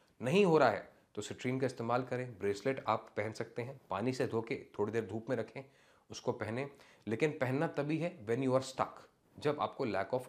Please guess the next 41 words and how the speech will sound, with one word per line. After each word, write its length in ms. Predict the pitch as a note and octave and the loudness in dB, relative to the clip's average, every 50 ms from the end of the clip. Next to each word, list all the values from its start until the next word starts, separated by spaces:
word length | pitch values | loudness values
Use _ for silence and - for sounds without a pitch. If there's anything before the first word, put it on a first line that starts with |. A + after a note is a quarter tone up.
| - - | -8 -10
opportunities 640 | A2 - A#2 G#2+ - - A2 A2 G#2+ A#2+ A#2 G2+ - | -8 -6 -6 -6 -6 -4 -6 -4 -4 -4 -4 -4 -4
हैं, 140 | G#2 E2+ - - - - _ _ - | -6 -10 -10 -12 -20 -20 _ _ 0
जब 140 | A#2 A#2+ | 4 6
आप 160 | B2+ C3 B2+ - | 6 6 4 4
चेंज 220 | - B2+ B2+ C3 B2+ | 2 2 2 2 0
करना 280 | - B2 A2+ B2 B2+ | -2 -2 0 0 0
चाहते 300 | B2+ - B2 A2+ A2+ - | 0 0 0 0 0 -2
हैं, 180 | A#2+ B2 A#2+ A2 | -2 -2 -2 -2
नई 440 | G#2 G2 G#2 A2+ B2+ C3 B2 B2+ - G2+ | 0 0 0 2 2 0 -2 -4 -10 -6
जॉब 300 | F2+ A2 G#2+ G#2+ A2 - | -2 2 2 2 2 2
के 100 | - B2+ | 0 -2
लिए 100 | B2 A#2+ | 0 2
देख 200 | A#2 A2 A2 B2 | 0 0 0 0
रहे 80 | A#2+ | 0
हैं, 80 | A#2 A2+ | 2 2
नए 100 | A#2 A#2 | 2 2
बिजनेस 280 | A#2 A2 G#2+ A2+ A2 | 2 2 0 -2 -2
के 100 | - - | -2 -2
लिए 100 | A#2+ A#2 | 0 0
देख 200 | G#2+ A2 G#2+ - | 0 0 0 -2
रहे 80 | A2+ A2+ | -2 -4
हैं, 120 | A#2 A#2 - - _ _ _ _ _ _ _ _ _ _ _ _ - - | -6 -6 -10 -18 _ _ _ _ _ _ _ _ _ _ _ _ -10 -6
लेकिन 280 | G#2+ G#2 G#2+ - B2 A2+ | -4 -2 0 0 0 -2
चीज़ें 240 | G#2+ A2+ A2 A2+ G#2+ | 0 -2 0 0 0
नहीं 200 | G2+ A#2 B2 C3 | 0 2 2 2
हो 100 | C3 A#2+ | 2 2
रही 120 | A#2+ A#2 | 0 0
हैं, 160 | A#2 A#2+ A#2+ - - - - - - - _ _ - | -2 -4 -8 -10 -16 -20 -20 -20 -20 -20 _ _ -10
तो 80 | - A#2+ | -8 -4
then 240 | A2+ G#2+ D3 D#3+ E3+ D#3+ | 0 2 2 4 4 4
you 80 | C#3+ | 2
have 120 | C3+ A#2+ - | 2 0 0
to 80 | - C3+ | 0 0
wear 200 | G#2 G2 G#2 A2+ | 2 2 2 2
it। 120 | C3+ - - - - | 2 0 -6 -10 -8
हमेशा 360 | F#2 G#2 A2+ A#2 A#2 - D3 | -4 -2 -2 -2 -2 -2 -4
कॉन्स्टेंटली 540 | C3+ - A2 G#2+ G#2+ - - A2 G#2+ A#2+ A#2+ | -2 0 -2 -2 -2 -4 -6 -6 -4 -4 -4
पहन 240 | - - F#2+ G#2 G2+ | -2 -4 -4 -4 -4
के 120 | - G#2 | -4 -4
ना 140 | F#2+ G#2 A2+ | -2 0 0
रखें, 340 | A#2 A2+ A2+ - D#3 E3 | 0 -2 -2 -2 -4 -4